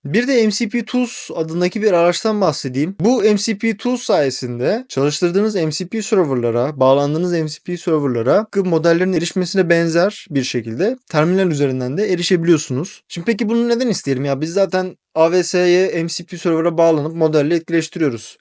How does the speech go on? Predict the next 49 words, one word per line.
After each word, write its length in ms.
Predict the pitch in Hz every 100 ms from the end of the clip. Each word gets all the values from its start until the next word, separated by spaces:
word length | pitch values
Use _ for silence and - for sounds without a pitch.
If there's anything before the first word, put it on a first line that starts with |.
| -
E, 80 | 143
A 160 | 147
V 120 | 160
S'nin 420 | 151 160 165 180 175
de 80 |
zaten 340 | 156 151 156 151
ben 180 | 147 147
girerim 340 | 175 170 135
A 140 | 120
V 80 | 117
S'ye, 180 | - 160
işlemleri 400 | 151 135 127 151
yaparım. 380 | 165 165 131 139 -
O 100 | 135
zaman 220 | 160 165
bunun 200 | 175 180
ne 40 |
anlamı 280 | 180 180 143
var 120 | 131
gibi 220 | 120 135 143
düşünebilirsiniz. 800 | - 170 170 170 - 127 151 -
Bu 140 | 151 170
daha 140 | 240
çok 240 | 233 180 175
M 200 | 160 160
C 180 | -
P 140 | 175 190
client 380 | 185 175 175 165
geliştirecek 500 | 147 147 139 151 156
arkadaşlar 520 | 139 143 139 - 139
için 360 | 123 123 131 -
veya 340 | 131 151 170 170
M 160 | 165
C 180 | 156 -
P 120 | -
server'ların 640 | 190 196 185 160 151 175 160
neler 240 | 156 190
yapabileceğini 640 | 175 165 147 135 123 135 175
merak 340 | 156 175 175
edenler 340 | 147 143 135
için 300 | 117 - 110 101 _
kullanılabilecek 640 | 127 135 131 127 120 117
bir 80 | 127
araç. 200 | 123 120 -
Burada 220 | 190 208
ne 80 | 220
olabiliyor? 460 | 226 175 139 147
M 120 | 180
C 120 | 175